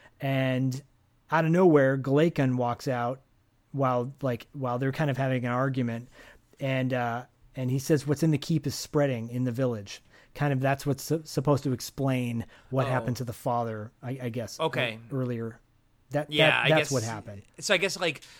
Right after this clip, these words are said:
Speaker 2: I guess maybe there was probably scenes of, of the villagers having their moments. Maybe they're all going crazy because they're getting infected by, by the madness of the creature. But that was
Speaker 1: Yes.
Speaker 2: all completely cut out except for the, the father's part of it, you know?
Speaker 1: All,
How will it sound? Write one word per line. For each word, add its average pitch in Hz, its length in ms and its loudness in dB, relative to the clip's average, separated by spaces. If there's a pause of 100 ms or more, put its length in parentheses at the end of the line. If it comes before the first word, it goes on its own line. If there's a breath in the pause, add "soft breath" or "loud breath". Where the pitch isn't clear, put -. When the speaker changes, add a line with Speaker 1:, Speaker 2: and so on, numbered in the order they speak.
(100)
Speaker 2:
I 160 60 -8
guess 170 220 -4
maybe 175 300 -2
there 160 140 0
was 147 160 -2
probably 156 300 -2
scenes 151 420 -6
of, 135 200 -6
of 127 240 -6
the 117 80 -6
villagers 147 720 -6
having 135 360 -4
their 127 240 -4 (220 loud breath)
moments. 151 400 -2
Maybe 156 240 0
they're 151 180 4
all 165 220 4
going 156 260 0
crazy 151 480 -2
because 135 240 -2
they're 131 140 -2
getting 131 200 -2
infected 131 640 -6
by, 131 380 0
by 120 160 -4
the 113 100 -6
madness 127 520 -4
of 117 80 -8
the 113 80 -8
creature. 135 420 -6
But 113 240 -6 (300 loud breath)
that 165 240 6
was 139 140 -2
Speaker 1:
Yes. 123 100 -6
Speaker 2:
all 127 220 2
completely 117 440 -6
cut 117 240 -2
out 101 220 -4
except 98 240 -10
for 107 80 -10
the, 104 240 -10
the 104 80 -12
father's 104 720 -8
part 92 320 -12
of 92 120 -14
it, 87 180 -14
you 101 120 -12
know? 90 200 -14 (100)
Speaker 1:
All, 180 320 4